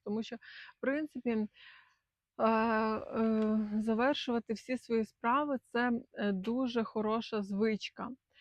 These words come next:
Е, от, і, м, ви цим можете займатись. Може,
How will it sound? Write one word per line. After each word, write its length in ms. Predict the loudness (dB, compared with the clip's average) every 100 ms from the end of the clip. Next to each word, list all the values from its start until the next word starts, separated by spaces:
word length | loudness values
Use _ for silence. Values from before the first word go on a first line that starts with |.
| -20 -18 -2
Е, 220 | 0 0 0
от, 340 | 2 2 2 -4 -4
і, 380 | 2 4 4 4
м, 840 | 2 -2 -6 -2 0 0 0 0
ви 160 | 0 0
цим 320 | _ 2 4
можете 520 | 4 0 -6 -10 -8
займатись. 760 | -2 0 0 -2 -4 -6 -8 -4
Може, 420 | -4 -4 -2